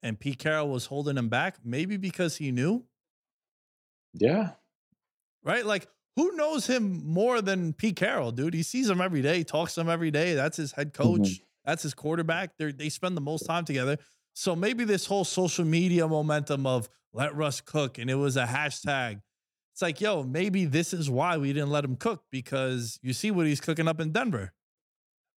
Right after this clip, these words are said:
Speaker 2: Yeah. And, and I think Pete Carroll will be the first one to, he's made mistakes. Like, look, Brian Schottenheimer was the offense coordinator at one point. Brian Schottenheimer should never be an offense coordinator in the N F L ever again.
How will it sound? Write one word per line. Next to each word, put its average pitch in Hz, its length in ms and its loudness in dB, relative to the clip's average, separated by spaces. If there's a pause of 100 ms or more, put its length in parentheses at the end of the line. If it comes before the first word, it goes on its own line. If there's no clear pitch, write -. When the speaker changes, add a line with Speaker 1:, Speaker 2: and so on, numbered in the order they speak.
(480)
Speaker 2:
Yeah. 90 100 -10 (120)
And, 110 200 8
and 180 360 2
I - 60 4
think 185 180 0
Pete 147 180 -2
Carroll 151 200 4
will 127 60 -6
be 135 60 0
the 120 60 -2
first 135 200 2
one 117 100 0
to, 117 120 6
he's 127 160 -4
made 127 160 2
mistakes. 98 480 2
Like, 98 120 6
look, 92 300 0 (280)
Brian 113 220 6
Schottenheimer 104 540 2
was 92 140 2
the 101 60 4
offense 95 300 0
coordinator 98 280 4
at 92 60 0
one 90 120 0
point. 92 300 2 (100)
Brian 92 280 2 (160)
Schottenheimer 95 360 2
should 87 180 -6
never 90 180 4
be 90 120 2
an 90 80 2
offense 90 320 -2
coordinator 87 360 0
in 85 60 -2
the 87 60 0
N 87 80 -2
F - 100 -4
L 90 100 2
ever 85 180 0
again. 90 300 0